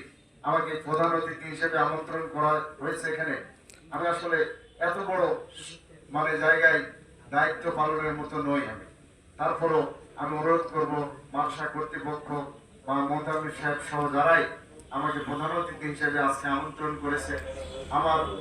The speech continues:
আহ, সম্মান, যোগ্যতা যতটুকু থাকুক, ওনারা দিয়েছেন। আমি আল্লাহর কাছে দোয়া করি, আল্লাহ আমাদেরও সম্মান, যোগ্যতা আরো অধিক করে বৃদ্ধি করে দিক, বলে না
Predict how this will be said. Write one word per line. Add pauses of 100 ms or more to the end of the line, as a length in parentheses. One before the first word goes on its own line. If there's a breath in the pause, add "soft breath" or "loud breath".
(380)
আহ, (420)
সম্মান, (580)
যোগ্যতা (600)
যতটুকু (100)
থাকুক,
ওনারা
দিয়েছেন। (320)
আমি
আল্লাহর
কাছে
দোয়া
করি, (100)
আল্লাহ (100)
আমাদেরও (120)
সম্মান, (120)
যোগ্যতা (360)
আরো (100)
অধিক
করে
বৃদ্ধি
করে
দিক,
বলে
না